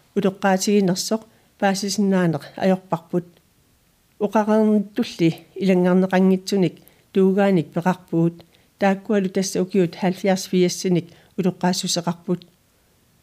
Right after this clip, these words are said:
Соқутигинартуалу уанииппоқ исумақаратта қилалуккат туугаавани паастиссарпассуит тоққорсимасут. Тасса қилалукка қернертат туугаават орпиттулли иппоқ. Укиу тамааса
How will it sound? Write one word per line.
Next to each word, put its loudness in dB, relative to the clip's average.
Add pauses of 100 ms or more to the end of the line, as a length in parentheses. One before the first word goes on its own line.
(280)
Соқутигинартуалу 0 (160)
уанииппоқ 0 (380)
исумақаратта 0 (100)
қилалуккат 0 (100)
туугаавани 2 (560)
паастиссарпассуит -4 (100)
тоққорсимасут. -2 (720)
Тасса -2
қилалукка 0
қернертат 0 (440)
туугаават 0
орпиттулли -4
иппоқ. -4 (600)
Укиу 2
тамааса 2